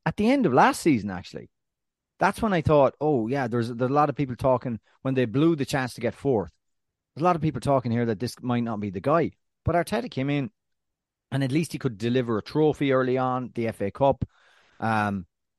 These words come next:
and, and they were prepared to give him time because Arsenal were, I would say, the perception of Arsenal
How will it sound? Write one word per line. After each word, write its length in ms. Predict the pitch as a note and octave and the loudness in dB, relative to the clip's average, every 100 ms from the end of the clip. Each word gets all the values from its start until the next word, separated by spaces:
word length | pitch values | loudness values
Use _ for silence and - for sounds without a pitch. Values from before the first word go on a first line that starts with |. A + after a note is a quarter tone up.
| _ _ _ | _ _ _
and, 220 | A#2+ C3 | -2 0
and 160 | C3+ C#3 | -2 2
they 100 | D3 | 2
were 180 | C#3+ E3+ | 4 2
prepared 340 | - E3+ D#3+ | 2 0 0
to 60 | - | 0
give 120 | C3+ | -4
him 60 | A#2 | -2
time 220 | C#3+ A#2+ | -2 -2
because 200 | A2+ G#2+ | -2 0
Arsenal 380 | B2+ C#3 C3+ A2+ | 0 0 -4 0
were, 380 | A2+ G#2+ G2+ - _ _ _ _ - | 2 2 0 -4 _ _ _ _ 4
I 100 | D3 | 6
would 200 | D3 B2+ | 6 6
say, 420 | - C3+ B2+ A2 - - | 4 6 6 4 -2 -10
the 80 | |
perception 560 | C3 C3+ - F#3 - D#3+ | -6 -6 2 2 4 2
of 100 | C3 | 6
Arsenal 500 | C3 C#3 - A#2+ F2+ | 6 6 2 -2 -4